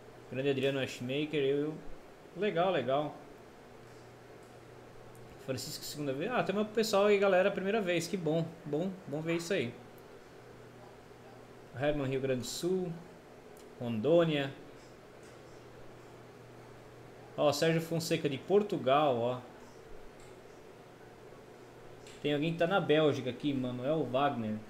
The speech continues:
Primeira vez. O paraense, ele tá na Bélgica. Fortaleza, São José dos Campos, Curitiba, Salvador.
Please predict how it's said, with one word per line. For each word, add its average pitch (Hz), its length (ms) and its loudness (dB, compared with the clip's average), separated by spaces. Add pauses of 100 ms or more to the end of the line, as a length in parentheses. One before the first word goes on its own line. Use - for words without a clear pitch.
(180)
Primeira 143 320 0
vez. 156 440 -2 (920)
O 131 60 -8
paraense, 160 540 2
ele 156 100 2
tá 170 120 -2
na 170 140 0
Bélgica. 117 640 2
Fortaleza, 143 720 0
São 165 180 -2
José 147 220 2
dos - 120 -6
Campos, 151 280 -2
Curitiba, 151 480 -2
Salvador. 143 640 0